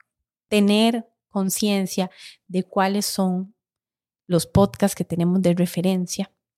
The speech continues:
principalmente en nuestro nicho. Ahora, si nunca he escuchado y igual me gustaría tener un podcast, pues no pasa nada. Probablemente es un poco más difícil, pero no pasa nada.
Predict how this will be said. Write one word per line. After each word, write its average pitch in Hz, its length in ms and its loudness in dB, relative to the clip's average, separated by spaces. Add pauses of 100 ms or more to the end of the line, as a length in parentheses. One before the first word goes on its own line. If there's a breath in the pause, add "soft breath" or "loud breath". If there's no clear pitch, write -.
(280)
principalmente 208 760 0
en 208 160 -2
nuestro 175 540 -4
nicho. 233 420 -2 (460)
Ahora, 196 340 4
si - 180 -2
nunca 240 340 6
he - 20 6
escuchado 226 560 2
y 170 140 0
igual 170 300 0
me 208 100 2
gustaría 208 340 -4
tener 196 260 -2
un 196 80 -2
podcast, - 580 -8
pues 180 160 -2
no 175 160 0
pasa 185 280 -2
nada. 226 420 2 (520)
Probablemente 180 480 0
es 190 80 -4
un 185 60 -8
poco 185 240 -2
más 202 180 2
difícil, 208 460 -4
pero 170 260 -8
no 196 240 0
pasa 190 280 -4
nada. 233 380 0